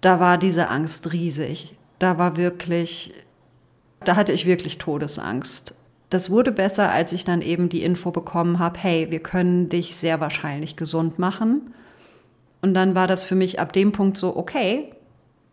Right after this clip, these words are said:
das sind jetzt richtig miese Monate, aber ich halte durch und danach ist auch alles wieder gut.“ Also da war diese Todesangst nur ganz, ganz, ganz punktuell mal da.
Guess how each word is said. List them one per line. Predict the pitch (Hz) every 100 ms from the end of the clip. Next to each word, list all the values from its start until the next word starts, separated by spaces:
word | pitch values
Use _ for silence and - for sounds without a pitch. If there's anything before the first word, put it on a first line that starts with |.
| -
das | 180
sind | 196
jetzt | 196 196 -
richtig | 208 214 214 -
miese | 196 208 185
Monate, | 175 208 302 294 302 269 - -
aber | 208 208 214 214 - - _ -
ich | -
halte | 180 180
durch | 165 254 320 -
und | 185 185
danach | 175 180 185
ist | 190
auch | 170
alles | - 160 165 -
wieder | 160 156
gut.“ | 190 180 - - - - -
Also | 170 185
da | 214 226
war | 220
diese | 208 185 175
Todesangst | - 240 240 - 190 -
nur | 185 185
ganz, | 185 208 214
ganz, | 190 175 175 -
ganz | 180 180 -
punktuell | - 175 - 156 151 151
mal | 151 143 143 147
da. | 143 165 226